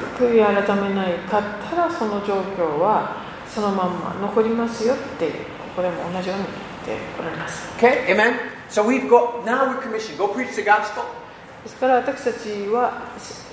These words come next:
Speaker 1: 出て行って福音を述べ伝えろと命令を受けております。
Speaker 2: When someone receives the gospel,
Speaker 1: で、
Speaker 2: they believe.
Speaker 1: えー、イエス、福音を信じて、そして、電話？
Speaker 2: We can now say,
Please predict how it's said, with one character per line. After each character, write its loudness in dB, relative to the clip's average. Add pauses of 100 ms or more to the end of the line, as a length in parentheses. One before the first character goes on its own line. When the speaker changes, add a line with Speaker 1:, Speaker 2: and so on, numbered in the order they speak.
(260)
Speaker 1:
出 4
て 4
行 -2
っ -8
て 8
福 -2
音 0
を -2
述 -2
べ -6
伝 -2
え -2
ろ 2
と 0
命 -8
令 -4
を -6
受 -8
け -
て -6
お 0
り 0
ま -2
す。 -6
Speaker 2:
When -4
someone -4
receives -12
the -12
gospel, -10
Speaker 1:
で、 0
Speaker 2:
they 4 (160)
believe. -12 (100)
Speaker 1:
え -4 (220)
ー、 4
イ 4
エ 0
ス、 -8 (300)
福 -4
音 -4
を -4
信 2
じ -2
て、 -4 (680)
そ -8
し -10
て、 -4 (880)
電 6
話？ 0 (540)
Speaker 2:
We 6
can 0
now 4
say, 2